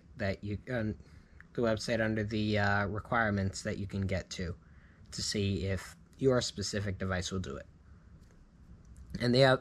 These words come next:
the other thing is they do have, or Microsoft has a compatibility,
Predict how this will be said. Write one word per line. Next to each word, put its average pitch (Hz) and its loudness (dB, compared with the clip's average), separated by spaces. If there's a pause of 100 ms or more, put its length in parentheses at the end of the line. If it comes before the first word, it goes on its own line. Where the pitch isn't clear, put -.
the 139 6
other 131 6
thing 120 -2
is 113 0 (320)
they 113 -2
do 127 4
have, 123 2 (220)
or 135 0
Microsoft 139 0
has 139 4
a 131 -10
compatibility, 123 2